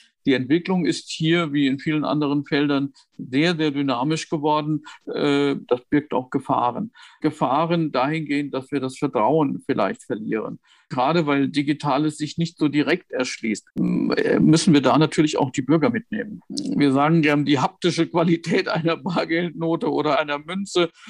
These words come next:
äh, ist erstmal digital nicht reproduzierbar. Ja, Sie sprachen, äh, anfangs so schön von den Geschenken,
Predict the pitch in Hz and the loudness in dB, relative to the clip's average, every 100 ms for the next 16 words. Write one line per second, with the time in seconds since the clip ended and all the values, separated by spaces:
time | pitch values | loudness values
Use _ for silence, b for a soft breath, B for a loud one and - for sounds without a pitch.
0 | 214 175 - - - - - 185 - - | -20 -14 -4 0 0 -2 -2 -2 -2 -2
1 | 170 160 - 165 160 151 175 175 175 139 | 0 0 0 0 0 0 -2 -2 0 2
2 | 156 165 175 - 165 160 160 170 170 - | 2 0 -4 -4 -4 -2 -2 0 -2 -2
3 | 202 220 - 104 110 - _ 127 113 151 | -2 -2 -2 -4 -6 -12 _ -2 0 -2
4 | - b 175 - 165 - 160 165 165 156 | -4 b _ -6 -6 0 -2 0 -2 -2
5 | 143 156 147 - 160 151 156 151 - 160 | 0 0 0 -2 -4 0 -2 -2 -4 -4
6 | 151 165 156 160 151 151 147 139 160 170 | 0 0 0 0 0 0 0 -2 0 0
7 | 185 185 175 165 | 0 -2 -2 -2